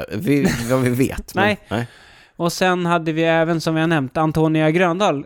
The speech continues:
Speaker 2: startade också. Hon
Speaker 1: Just
Speaker 2: är ju
Speaker 1: det.
Speaker 2: dock tävlande
Speaker 1: Men vi
Speaker 2: finsk flagg, men hon
Speaker 1: vi
Speaker 2: bor
Speaker 1: anammar henne.
Speaker 2: Ja, vi
Speaker 1: Ja.
Speaker 2: anammar henne också. Så jättekul att vi har så många svenska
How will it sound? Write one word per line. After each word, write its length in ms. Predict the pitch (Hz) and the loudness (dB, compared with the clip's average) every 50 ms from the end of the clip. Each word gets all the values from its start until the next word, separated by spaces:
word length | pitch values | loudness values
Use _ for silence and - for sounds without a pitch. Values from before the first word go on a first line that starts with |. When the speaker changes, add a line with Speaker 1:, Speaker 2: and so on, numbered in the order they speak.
| - | -12
Speaker 2:
startade 340 | 156 - - 160 135 - 147 127 | -10 -4 -2 -2 0 0 -2 -4
också. 200 | - 143 123 123 - | -4 -6 -10 -6 -4
Hon 120 | 165 170 | -2 0
Speaker 1:
Just 160 | 127 156 170 | 2 2 2
Speaker 2:
är 40 | 151 | 2
ju 60 | - | 0
Speaker 1:
det. 60 | 156 156 | -2 -2
Speaker 2:
dock 340 | 147 170 165 - _ - - - _ _ _ _ | -2 -2 -2 -4 _ -18 -20 -20 _ _ _ _
tävlande 220 | - 160 156 143 131 | -2 0 2 2 2
Speaker 1:
Men 100 | 139 139 | 2 2
vi 60 | 131 | 2
Speaker 2:
finsk 300 | - 240 233 185 147 - | 2 0 0 0 0 0
flagg, 220 | - 156 139 139 | -2 -2 0 0
men 260 | 147 165 165 165 170 - - - - - _ _ - | 0 0 0 0 -2 -6 -12 -20 -20 -20 _ _ -14
hon 100 | - 113 - | -14 -12 -6
Speaker 1:
vi 140 | - 123 135 | -2 0 2
Speaker 2:
bor 60 | 135 | 2
Speaker 1:
anammar 340 | 139 - 139 135 127 110 98 | 2 2 2 2 2 2 2
henne. 120 | 92 90 147 | 2 0 0
Speaker 2:
Ja, 80 | - - - - | -2 -4 -6 -10
vi 60 | - 160 | -6 -4
Speaker 1:
Ja. 40 | |
Speaker 2:
anammar 240 | 92 - 143 143 139 | -4 -4 -4 -6 -8
henne 160 | 135 135 139 | -8 -8 -10
också. 160 | 139 - 135 123 - - - - - - _ | -12 -12 -14 -18 -18 -20 -20 -20 -20 -20 _
Så 120 | - 180 | -4 0
jättekul 600 | 185 214 214 - - 180 165 - 302 320 262 165 | 2 2 0 0 -2 -4 0 2 2 4 4 4
att 160 | 160 151 - | 4 4 4
vi 60 | 160 165 | 4 4
har 80 | 160 | 4
så 100 | 156 160 | 4 2
många 220 | 160 160 160 156 143 | 0 0 0 0 0
svenska 680 | - 190 190 165 151 143 - - 220 208 185 165 147 | 0 0 0 0 0 -4 -2 0 4 4 4 4 2